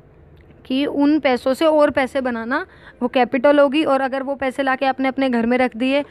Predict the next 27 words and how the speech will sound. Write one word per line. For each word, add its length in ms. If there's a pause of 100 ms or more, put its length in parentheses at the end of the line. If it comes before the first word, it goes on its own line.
(240)
तो 80
this 380
is 200
your 200 (260)
wealth, 380 (500)
okay। 240 (1000)
तो 120
इसमें 240
यही 240
कहा 200
गया 180
भाई, 140
capital 460
वो 140
चीज़ 240
है 120
जो 160
individual 580
जो 120
है 140
अपने 320
आगे 240
production 500
के 120
लिए 240 (420)
करता 340
है 220